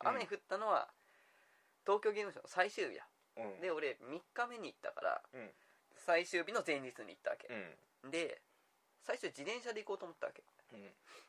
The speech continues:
Speaker 1: あのね、電車だと四十分ぐらいかかるわけ。乗り換え、
Speaker 2: うん。
Speaker 1: 乗り換えで。
Speaker 2: うん。
Speaker 1: なんだけど、
Speaker 2: うん。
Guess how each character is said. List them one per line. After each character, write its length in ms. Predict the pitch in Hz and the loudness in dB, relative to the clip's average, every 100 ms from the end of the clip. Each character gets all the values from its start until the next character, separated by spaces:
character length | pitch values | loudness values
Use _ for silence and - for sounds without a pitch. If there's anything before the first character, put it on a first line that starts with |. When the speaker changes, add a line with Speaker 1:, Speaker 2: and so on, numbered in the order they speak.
| _ | _
Speaker 1:
あ 140 | 117 117 | -2 -2
の 120 | - | -4
ね、 160 | - - _ _ - - - - | -12 -14 _ _ -16 -14 -12 -2
電 220 | 175 233 | 0 0
車 120 | 262 | 0
だ 100 | 247 | -2
と 280 | 254 127 117 | 0 -2 -2
四 200 | 123 139 | -2 -4
十 80 | 135 - | -8 -8
分 120 | 151 | -6
ぐ 40 | 143 | -4
ら 80 | 117 | -4
い 20 | |
か 60 | |
か 100 | - | -2
る 60 | - | -4
わ 60 | - | -4
け。 120 | - _ _ 113 | -14 _ _ -6
乗 120 | 117 | -4
り 100 | - | -2
換 160 | 117 | -2
え、 60 | 117 | -2
Speaker 2:
う 40 | |
ん。 20 | 113 | -4
Speaker 1:
乗 60 | |
り 100 | 110 | -14
換 140 | - - | -4 -2
え 100 | 107 | -2
で。 60 | 101 | -4
Speaker 2:
う 20 | |
ん。 180 | 92 95 - _ _ _ _ - _ - | -12 -18 -20 _ _ _ _ -20 _ 0
Speaker 1:
な 120 | 143 | 0
ん 60 | 156 | 0
だ 100 | 117 | -4
け 140 | - 113 | -4 -2
ど、 120 | 147 | -2
Speaker 2:
う 40 | |
ん。 140 | 101 | -2